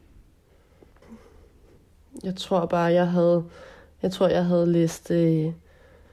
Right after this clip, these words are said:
jura eller sådan noget, og så havde jeg fået et job i en eller anden stor kommerciel virksomhed. Det tror jeg var det, jeg havde gjort.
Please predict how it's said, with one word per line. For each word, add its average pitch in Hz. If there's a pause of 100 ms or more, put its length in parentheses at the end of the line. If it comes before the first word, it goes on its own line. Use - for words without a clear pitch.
(460)
jura 175
eller 160 (140)
sådan -
noget, 170
og 165
så 170 (300)
havde 180
jeg 165
fået 180
et 170
job 170
i 185
en 180
eller 170
anden 165
stor - (540)
kommerciel 180
virksomhed. 185 (220)
Det 196
tror 190
jeg 180
var 175
det, 185
jeg 185
havde 180
gjort. 180